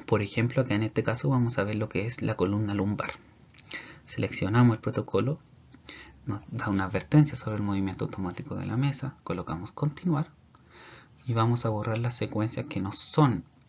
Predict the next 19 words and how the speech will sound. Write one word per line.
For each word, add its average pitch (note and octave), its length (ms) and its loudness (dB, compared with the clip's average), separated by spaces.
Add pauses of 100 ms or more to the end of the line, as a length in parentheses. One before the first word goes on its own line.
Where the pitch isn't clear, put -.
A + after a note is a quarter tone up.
(100)
obligatorias F#2+ 600 -2
del F#2 100 -6
protocolo D#3 560 0 (180)
y C3+ 80 0
nos C3 200 0
da A#2 400 0
un A2+ 140 -4
tiempo A#2+ 400 0
total F3 340 0
del F3 100 0
protocolo E3+ 500 0
de E3+ 200 2
veintidós C#3+ 640 2
minutos. G2+ 540 -2 (760)
Abrimos G#2 420 0
lo G2+ 140 -4
que G2+ 240 0
es G#2 60 0
el, G#2 180 -6